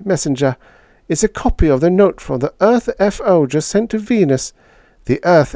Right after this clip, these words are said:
F O assures Venus that not only does Earth impeach the Venus F O,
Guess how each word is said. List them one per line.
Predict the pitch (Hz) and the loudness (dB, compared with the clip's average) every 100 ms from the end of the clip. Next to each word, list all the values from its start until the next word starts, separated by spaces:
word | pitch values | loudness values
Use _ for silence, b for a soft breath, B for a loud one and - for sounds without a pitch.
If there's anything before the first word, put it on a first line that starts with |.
| - | -4
F | 147 - | -2 2
O | 151 139 | 2 2
assures | 135 - 233 302 254 | -2 -2 0 2 2
Venus | 165 147 135 175 - b b | 2 4 4 2 -4 b b
that | 135 - | -2 2
not | 226 254 | 2 4
only | 233 214 156 | 4 4 2
does | 135 135 127 - | 2 0 0 0
Earth | 170 - - | 0 0 -2
impeach | 127 123 - 226 - | -2 0 -2 -2 -6
the | - 123 | -6 -2
Venus | 156 143 117 - | 0 0 0 -4
F | - 127 | -8 -4
O, | 139 131 | -2 -2